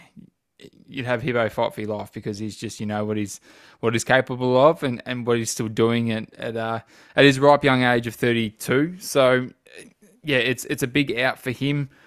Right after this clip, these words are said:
Look, I don't know. Do you, do you go to your man in terms of, uh, Trent Rivers,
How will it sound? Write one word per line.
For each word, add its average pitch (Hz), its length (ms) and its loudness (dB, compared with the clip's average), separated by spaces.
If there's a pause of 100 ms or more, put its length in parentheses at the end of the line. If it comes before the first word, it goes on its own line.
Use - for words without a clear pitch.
(800)
Look, - 240 2 (200)
I 143 80 4
don't 131 80 4
know. 135 120 4
Do 123 160 -2
you, 120 280 -2
do 135 100 -4
you 123 60 0
go 131 320 8
to 120 760 0 (180)
your 123 240 0
man 127 360 0 (360)
in 127 120 -4
terms 127 360 -4
of, 117 100 -8
uh, 120 440 2 (440)
Trent 131 220 0
Rivers, 131 360 0